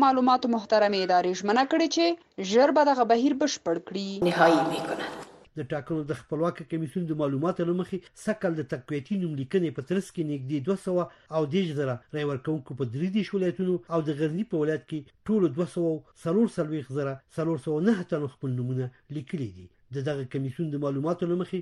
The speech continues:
Speaker 3: د تیر دیارلس سوه اووه نوي لمریز کال د تلې د میاشتې د ولسي جرګې ټاکنو پر مهال نهه میلیونه یو سلو څلور زره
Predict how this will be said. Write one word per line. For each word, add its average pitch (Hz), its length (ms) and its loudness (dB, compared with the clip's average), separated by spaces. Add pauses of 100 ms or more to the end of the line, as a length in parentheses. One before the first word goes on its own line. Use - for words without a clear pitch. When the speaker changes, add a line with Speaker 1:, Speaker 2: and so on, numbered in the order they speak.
(160)
Speaker 3:
د 147 160 -8
تیر 180 240 2
دیارلس 156 320 -2
سوه 156 160 0
اووه 147 220 -2
نوي 156 200 -2 (300)
لمریز 175 400 0
کال 160 160 2
د 151 120 -2
تلې 190 200 2
د 139 40 -4 (120)
میاشتې 147 240 -6
د - 80 -2
ولسي 151 320 -4
جرګې 143 240 -2 (180)
ټاکنو 185 380 0
پر 190 180 0
مهال 196 320 -2 (160)
نهه 196 300 4
میلیونه 175 340 0 (180)
یو 220 160 6
سلو 202 300 0
څلور 202 260 2 (140)
زره 196 240 0